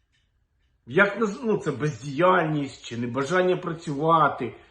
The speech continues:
Ну, дивіться, одних ви ж все-таки пакуєте, вам же ж дозволяють людей на вулиці просто тверезих, здорових, нормальних, адекватних українців бить.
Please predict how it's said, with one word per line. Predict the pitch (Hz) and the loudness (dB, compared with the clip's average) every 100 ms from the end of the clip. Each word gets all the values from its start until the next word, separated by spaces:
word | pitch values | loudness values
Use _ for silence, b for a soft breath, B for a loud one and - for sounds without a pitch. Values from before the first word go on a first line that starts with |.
| b b b b | b b b b
Ну, | 143 143 | -6 -2
дивіться, | 139 196 226 170 - 98 - _ _ _ - | 2 6 6 4 -4 -16 -18 _ _ _ 2
одних | 170 170 226 269 220 - | 2 4 6 8 6 4
ви | 175 226 208 | 2 6 6
ж | 127 | 4
все-таки | - 220 226 175 - 175 | -2 2 2 2 -2 -2
пакуєте, | - 185 - 277 262 196 147 | 2 0 2 4 8 6 4
вам | 135 202 208 156 | 2 4 4 4
же | 156 | 0
ж | - | 4
дозволяють | 180 160 175 214 277 277 202 - | 4 6 6 8 8 8 6 4
людей | 180 185 220 190 | 0 6 8 8
на | 185 | 6
вулиці | 190 233 226 175 - 156 | 2 2 6 6 4 -4
просто | - 220 208 - 160 - B B | 2 4 4 2 0 -2 B B
тверезих, | - 185 240 240 233 196 156 139 131 | 2 6 8 8 8 8 2 -4 2
здорових, | 160 226 254 196 165 196 | 8 8 8 4 4 0
нормальних, | 220 240 247 180 156 214 | 0 4 4 4 0 0
адекватних | 214 220 247 226 - 180 196 | 0 2 6 6 4 -6 -6
українців | 240 240 240 180 165 151 139 | -2 0 0 -4 -4 -6 -6
бить. | 160 277 240 127 - | -2 0 0 -2 -8